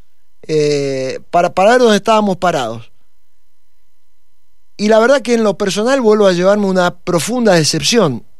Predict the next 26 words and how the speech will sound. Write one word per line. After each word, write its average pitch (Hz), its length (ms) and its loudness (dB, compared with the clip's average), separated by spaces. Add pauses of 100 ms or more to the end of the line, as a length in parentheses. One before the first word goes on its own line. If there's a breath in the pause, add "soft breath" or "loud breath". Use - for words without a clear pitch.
(120)
una 175 180 0
profunda 202 520 2
decepción 156 580 0
por 156 180 0
lo, 147 180 2
por 151 140 0
los 160 80 2
números 226 280 4
que 190 200 -2
son 247 380 2 (800)
mucho 214 320 0
más 220 160 2
interesantes 202 640 2
que 175 160 0
los 165 180 4
de 175 120 2
hace 185 260 2
diez 175 260 0
años, 233 280 0
esto 170 200 -4
es 156 60 2
verdad. 180 340 2
También 170 300 -6
es 160 80 -4
cierto 160 340 -6
que, 127 220 -14